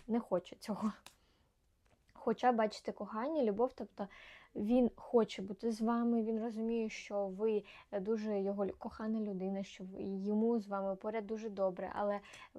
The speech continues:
напевно, у вас якийсь період, ем, негативний, можливо, можливо, сварки, що ви йому,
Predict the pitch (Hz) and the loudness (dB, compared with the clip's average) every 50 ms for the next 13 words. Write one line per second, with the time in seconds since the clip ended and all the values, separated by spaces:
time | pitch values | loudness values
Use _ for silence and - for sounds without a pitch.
0 | 233 - - - - - - _ - 226 196 - 240 240 233 214 202 208 208 - | -16 -16 -18 -20 -20 -20 -12 _ -2 0 2 4 4 4 4 4 2 0 -2 -6
1 | 190 - 208 214 208 - - - 208 190 202 220 254 320 320 285 254 269 - - | -6 -2 -2 -2 -2 -2 -4 -4 -2 0 0 2 2 4 2 2 0 -2 -4 -12
2 | - - 214 214 208 202 202 196 196 190 190 196 202 214 202 214 196 - 208 214 | -8 -4 -2 0 0 0 0 0 0 0 -2 0 -2 0 -2 -2 -2 0 -2 0
3 | 220 240 254 247 233 226 220 226 226 220 214 220 220 208 208 208 202 208 196 202 | 2 2 4 4 4 4 2 2 0 0 0 0 2 0 -2 -2 -4 -4 -4 -4
4 | 214 208 202 202 190 185 185 - - - 185 196 - - - 240 262 285 277 - | -4 -4 -2 -4 -4 -6 -8 -12 -10 -8 -8 -10 -10 -6 -2 2 2 2 2 0
5 | - - - - - - 196 196 233 220 214 208 202 196 190 - - | -8 -16 -20 -14 -6 -4 0 2 4 4 4 4 4 2 0 -2 -6